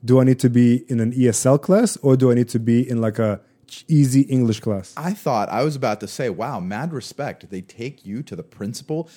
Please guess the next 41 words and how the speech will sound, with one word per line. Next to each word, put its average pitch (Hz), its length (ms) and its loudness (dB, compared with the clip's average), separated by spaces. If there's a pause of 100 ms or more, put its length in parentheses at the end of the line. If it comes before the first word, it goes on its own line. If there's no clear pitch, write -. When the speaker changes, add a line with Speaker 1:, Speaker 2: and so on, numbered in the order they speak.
(120)
Speaker 2:
like, 110 180 -8
the 120 80 -14
highest 123 480 -8
authority 117 580 -8 (240)
in 135 200 -2
the 151 60 -2
school, 131 500 -8 (200)
w-, 123 220 -12
like, 123 200 -4
who 117 480 -12
has 120 280 -10 (100)
all 120 260 -2
of 127 140 -4
these 120 180 -8
other 117 200 -6
things 117 300 -2
that 131 60 -4
he's 113 120 -6
gotta 117 200 -4
do. 120 100 -6
He's 123 120 -8
so 127 140 -4
busy. 117 300 -6 (180)
He 127 80 -8
Speaker 1:
Yeah. 113 80 -4
Speaker 2:
takes 135 280 -4 (100)
every 135 380 -2
single 135 440 -6
potential 117 520 -8
E 117 120 -2
S 104 180 -6
L 107 120 -6
candidate 113 500 -8 (180)
and 98 140 -12
tests 123 280 -10
them 110 120 -8
himself." 98 420 -10
I - 40 -12
was 95 100 -12
like, - 180 -18
"Wow, 90 360 -10